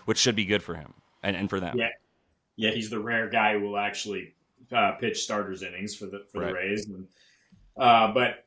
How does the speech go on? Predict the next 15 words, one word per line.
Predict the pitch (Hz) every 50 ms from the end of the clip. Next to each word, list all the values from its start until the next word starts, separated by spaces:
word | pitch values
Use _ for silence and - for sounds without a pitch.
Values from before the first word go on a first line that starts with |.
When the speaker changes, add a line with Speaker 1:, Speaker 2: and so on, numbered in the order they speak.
| _ -
Speaker 2:
I | 117 123
think | 139 - 233 240 202 156
the | 127
way | 123 127 120
you | 117 113 113
wanna | 113 110 104 95 98
go | 110 123 127
with | 123 -
this | 110 104 98 - -
is | 95
actually | 101 104 104 - - 110 98 90
just | 98 92 - - - - -
take | - 117 117 98 - -
the |
Rays | 104 104 104 104 208 104 98 - - - -